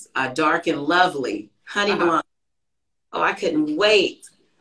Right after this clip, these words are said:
Speaker 1: to get eighteen and dye my hair. <laughs>
Speaker 2: It is stunning on you. So, Camille, before we get started, I wanted to, um, let our,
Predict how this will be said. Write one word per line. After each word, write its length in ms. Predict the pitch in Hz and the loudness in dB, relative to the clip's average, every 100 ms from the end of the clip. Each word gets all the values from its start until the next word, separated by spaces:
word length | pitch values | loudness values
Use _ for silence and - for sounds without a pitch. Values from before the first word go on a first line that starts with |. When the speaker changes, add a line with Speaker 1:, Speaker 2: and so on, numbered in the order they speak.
| _ | _
Speaker 1:
to 100 | - | -4
get 160 | 151 160 | 0 2
eighteen 560 | 147 151 - 156 151 131 | 0 -2 0 4 4 2
and 220 | 131 - | -6 -6
dye 180 | 143 139 | -2 0
my 140 | 139 135 | 0 -2
hair. 380 | 143 139 - - | -2 -8 -10 -2
<laughs> 60 | - 466 359 - - 269 | 0 0 -2 -8 -8 -8
Speaker 2:
It 120 | 262 | -6
is 200 | 247 240 427 | -10 -8 -8
stunning 560 | - - 240 254 294 285 285 | -8 -4 0 0 0 -2 -6
on 360 | 220 226 226 220 | -6 -4 -2 -4
you. 640 | 220 233 226 185 170 170 - - - | -2 2 2 0 -4 -8 -20 -20 -20
So, 300 | - 320 294 | -2 4 4
Camille, 320 | 294 311 320 - | 4 -4 -4 -6
before 320 | 359 - - | -6 -4 -4
we 100 | 523 | -4
get 180 | 302 - | -4 -6
started, 580 | - 320 311 269 247 214 _ - | -2 0 0 -2 -8 -12 _ -10
I 120 | 233 | -8
wanted 400 | 262 311 349 330 - | -8 -12 -14 -14 -12
to, 240 | 311 254 226 | -10 -8 -4
um, 400 | 226 214 208 208 _ _ - 233 | -4 -6 -10 -18 _ _ -20 -12
let 360 | 247 277 269 - | -4 -2 -2 -4
our, 360 | 240 254 240 | 0 2 0